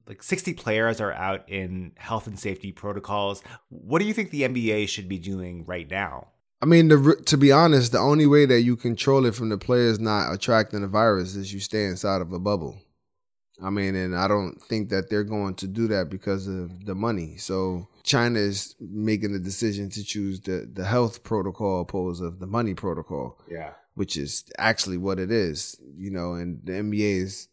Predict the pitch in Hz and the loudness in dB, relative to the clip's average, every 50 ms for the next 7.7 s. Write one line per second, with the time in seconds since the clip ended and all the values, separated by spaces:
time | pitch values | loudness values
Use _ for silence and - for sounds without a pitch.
0 | _ _ _ - 139 131 104 117 117 107 104 101 92 104 98 98 117 123 117 110 | _ _ _ 0 0 2 4 4 2 2 2 -2 -4 -6 -4 0 2 2 2 2
1 | 107 98 92 - - 107 98 101 98 98 98 - - 104 95 107 104 101 101 98 | -2 -6 -8 -8 -6 -4 -4 -2 -2 -2 -4 -6 -6 -6 -4 -2 -2 -2 -2 -4
2 | 95 101 104 101 95 98 101 101 101 98 92 92 98 104 107 101 98 98 98 95 | -6 -4 -4 -4 -2 -2 -2 -2 -2 -2 -2 -4 -4 -4 -4 -4 -4 -4 -6 -6
3 | 98 - 95 92 - 113 101 95 95 92 90 90 87 87 98 107 107 101 92 92 | -6 -4 -4 -4 -2 -2 -4 -2 -2 -2 -4 -4 -4 -2 -2 -2 -2 -2 -4 -4
4 | 92 90 90 87 76 98 92 87 82 80 101 95 92 92 90 90 85 71 62 - | -6 -6 -6 -8 -8 -8 -8 -8 -8 -6 -6 -6 -6 -6 -6 -8 -8 -10 -12 -16
5 | _ _ _ 104 104 104 101 92 90 85 85 107 107 98 95 92 - 95 80 69 | _ _ _ -20 -8 -6 -4 -4 -4 -2 0 0 0 0 -2 -6 -6 -8 -8 -8
6 | 58 52 - _ _ _ _ _ _ _ _ _ _ _ _ _ - 90 95 95 | -10 -12 -16 _ _ _ _ _ _ _ _ _ _ _ _ _ -4 -4 -2 -2
7 | - 101 95 - - - - - 104 90 67 - - | -4 -6 -6 -8 -10 -12 -8 -6 -6 -6 -6 -8 -14